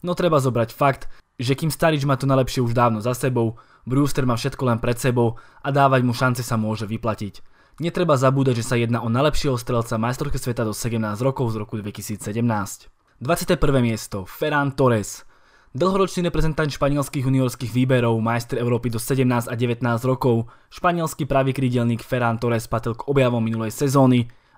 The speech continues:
a jeho minutáž oproti sezóne sedemnásť osemnásť opäť porástla a môžeme očakávať podobný trend aj v tomto ročníku La Ligy. Ak si pozriete čo i len videá tohto hráča, tak zistíte, že mu kreativita rozhodne nechýba.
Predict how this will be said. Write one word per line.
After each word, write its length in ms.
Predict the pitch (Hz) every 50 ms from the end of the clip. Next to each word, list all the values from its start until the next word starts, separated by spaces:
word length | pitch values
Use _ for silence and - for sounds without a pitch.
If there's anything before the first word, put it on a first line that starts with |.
| _
a 80 | - 175
jeho 160 | 185 170 151
minutáž 480 | 131 127 127 131 127 - 131 123 117 -
oproti 320 | 127 - 113 - - 120
sezóne 400 | 113 - 123 113 120 117 113 110
sedemnásť 480 | - - 120 123 117 117 110 110 - -
osemnásť 560 | 143 - - 147 127 123 113 110 - - -
opäť 240 | - 113 - 113 -
porástla 720 | - 123 123 127 123 120 117 - - 117 113 110 - - - _ _ _ _ _ -
a 120 | 190 190
môžeme 360 | 185 170 143 147 139 131 123
očakávať 480 | 123 117 - 123 110 117 113 113 107 -
podobný 320 | - 123 120 107 113 113
trend 320 | 104 - 123 127 123 120 -
aj 160 | 107 107 -
v 40 | -
tomto 280 | 113 110 107 - 107
ročníku 400 | 104 107 - - 110 104 - 110
La 160 | 107 104 110
Ligy. 320 | 120 123 120 117 107 95 - _ _ _ -
Ak 120 | 160 160
si 160 | - - 185
pozriete 400 | - - 175 170 175 175 - 170
čo 160 | - 170 165 165
i 40 |
len 160 | 165 165 156 139
videá 360 | 143 160 156 160 156 147 139
tohto 280 | 143 143 127 - 139
hráča, 240 | 135 139 135 131 147
tak 160 | 131 135 117
zistíte, 640 | 113 135 135 - - - 135 120 117 123 117 110 - - - _ _ _ _ -
že 160 | 131 156 165
mu 160 | 156 147 127
kreativita 560 | 139 131 127 123 120 - 120 120 117 117 113
rozhodne 440 | 107 113 104 113 104 107 107 104 107
nechýba. 520 | 107 - - 123 117 110 107 101 95 -